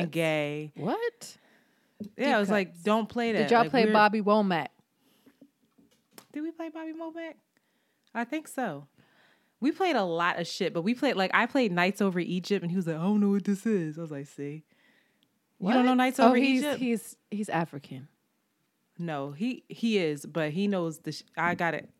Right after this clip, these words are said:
Speaker 2: I gotta give it to him. He knew his shit. I was like, "Damn," 'cause he played a couple tunes I didn't know, so I was irritated. Um,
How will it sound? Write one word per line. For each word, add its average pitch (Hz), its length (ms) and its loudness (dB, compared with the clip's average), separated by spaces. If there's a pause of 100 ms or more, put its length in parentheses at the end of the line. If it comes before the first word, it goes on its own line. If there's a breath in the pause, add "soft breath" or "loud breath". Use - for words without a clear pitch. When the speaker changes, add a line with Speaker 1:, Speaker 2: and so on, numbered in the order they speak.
Speaker 2:
I 147 180 -6 (100)
gotta 151 220 -4
give 185 140 -2
it 170 140 -4
to 170 100 -4
him. 147 180 -4
He 156 100 -8
knew 151 140 -4
his 151 120 -2
shit. - 380 -8
I 156 40 -18
was 160 120 -20
like, - 240 -18
"Damn," 320 640 -2 (300 loud breath)
'cause 180 120 -6
he 233 100 0
played 233 220 0
a 185 60 0
couple 190 260 -4
tunes 170 400 -2
I 156 140 -2
didn't 139 200 -8
know, 127 280 -12
so 147 80 -10
I 143 60 -4
was 139 200 -8
irritated. 143 460 -8 (640 soft breath)
Um, 143 420 -6